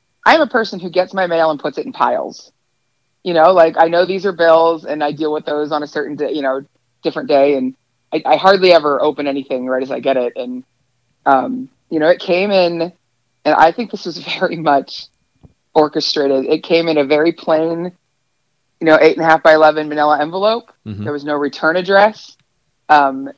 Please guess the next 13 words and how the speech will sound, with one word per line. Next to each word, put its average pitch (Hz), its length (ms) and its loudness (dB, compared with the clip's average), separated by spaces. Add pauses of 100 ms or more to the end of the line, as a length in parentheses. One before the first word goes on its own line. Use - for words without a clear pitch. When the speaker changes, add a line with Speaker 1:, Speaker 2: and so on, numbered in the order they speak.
Speaker 1:
there 151 200 -4
was 147 160 -10
no, 147 180 -4
like, 143 200 0
urgent 147 320 -4
open 143 240 -8
this 147 220 -8
now. 170 300 4
It 156 100 0
was 139 160 -4
a 131 40 -8
small 151 460 2
white 147 340 0